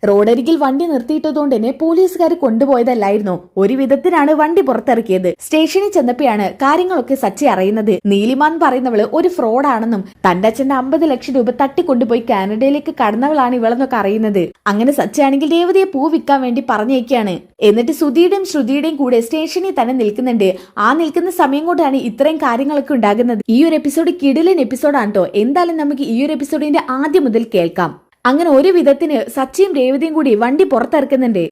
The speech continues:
എന്നിട്ട് രേവതിയോട് പറയുന്നുണ്ട്, "രേവതി, ഇനിയും ഒരുപാട് സ്ഥലത്ത് കൊടുക്കാനുള്ള പൂക്കൾ ഉണ്ടല്ലോ ഈ ബോക്സിൽ. ഇപ്പൊ തന്നെ സമയം ഒരുപാട് വൈകി, നീ ഇതൊക്കെ എത്തിക്കാനുള്ളടത്തേക്ക് എത്തിക്ക് രേവതി."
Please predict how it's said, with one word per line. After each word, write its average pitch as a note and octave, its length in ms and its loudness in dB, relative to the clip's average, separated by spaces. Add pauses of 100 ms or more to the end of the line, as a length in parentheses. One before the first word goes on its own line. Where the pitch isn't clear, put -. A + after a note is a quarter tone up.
എന്നിട്ട് F4 340 2
രേവതിയോട് B3+ 460 2
പറയുന്നുണ്ട്, A#3 480 2 (120)
"രേവതി, G3 380 2 (120)
ഇനിയും B3 320 4
ഒരുപാട് C4+ 300 2
സ്ഥലത്ത് A#3 320 0
കൊടുക്കാനുള്ള C#4 500 0
പൂക്കൾ B3+ 380 -2
ഉണ്ടല്ലോ B3+ 320 0
ഈ - 20 -2
ബോക്സിൽ. G#3 500 0 (140)
ഇപ്പൊ B3+ 220 0 (100)
തന്നെ B3+ 160 2
സമയം A#3+ 360 -2
ഒരുപാട് G#3+ 380 2
വൈകി, F3+ 420 -4
നീ C4 220 -2
ഇതൊക്കെ C#4 240 0
എത്തിക്കാനുള്ളടത്തേക്ക് A3+ 840 0
എത്തിക്ക് A3 340 -2
രേവതി." F3+ 340 0